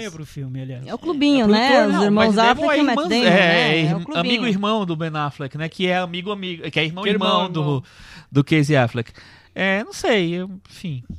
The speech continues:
Speaker 1: Meta
Speaker 4: O
Speaker 1: varanda para Manchester à beira-mar.
Speaker 2: É, pra mim é oito.
Speaker 1: Oito para Thiago Faria. E
Speaker 2: Aí já
Speaker 1: Chico
Speaker 2: vão dizer,
Speaker 1: Firman?
Speaker 2: "Mas só oito? Como assim? Só falou bem.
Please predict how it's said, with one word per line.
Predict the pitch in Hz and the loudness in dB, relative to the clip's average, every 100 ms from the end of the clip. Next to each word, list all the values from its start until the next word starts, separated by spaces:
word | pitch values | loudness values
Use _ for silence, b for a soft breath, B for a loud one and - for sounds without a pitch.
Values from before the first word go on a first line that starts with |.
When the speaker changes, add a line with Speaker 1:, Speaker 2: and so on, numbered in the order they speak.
| 226 | -14
Speaker 1:
Meta | 214 247 262 147 226 | -8 -4 -4 -2 -2
Speaker 4:
O | 214 | 0
Speaker 1:
varanda | 196 190 180 185 196 190 165 | 0 2 2 0 -2 -2 -4
para | 160 156 151 | -2 -2 -2
Manchester | 147 147 - 139 135 127 127 | -4 -6 -8 -8 -8 -10 -10
à | 127 | -8
beira-mar. | 135 127 117 113 107 - b b b b b b b b b _ - | -10 -10 -10 -12 -16 -18 b b b b b b b b b _ -16
Speaker 2:
É, | 156 139 135 131 | -10 -8 -8 -6
pra | 151 | -4
mim | 147 175 | -2 0
é | 190 | 0
oito. | 147 139 - - _ _ _ _ _ _ _ _ | -2 -4 -10 -16 _ _ _ _ _ _ _ _
Speaker 1:
Oito | - 156 147 - - | -12 -8 -8 -12 -14
para | 131 | -14
Thiago | 123 135 127 | -12 -12 -14
Faria. | - 127 120 117 123 - - - _ _ _ _ _ _ - | -14 -12 -12 -12 -14 -20 -20 -20 _ _ _ _ _ _ -10
E | - | -4
Speaker 2:
Aí | 170 | -2
já | 185 | -2
Speaker 1:
Chico | 196 | -4
Speaker 2:
vão | 208 | -6
dizer, | 190 143 | -6 -6
Speaker 1:
Firman? | 156 | -4
Speaker 2:
"Mas | 196 | -4
só | 247 240 | -2 -2
oito? | 233 254 247 180 - 156 151 160 | 0 2 0 -2 -6 -6 -6 -4
Como | 214 240 | 0 2
assim? | 233 - 233 240 214 | 0 0 -2 -2 -2
Só | - 202 | -2 -4
falou | 214 214 214 | -2 -2 -2
bem. | 185 208 233 220 175 143 | -2 -2 -2 -4 -6 -8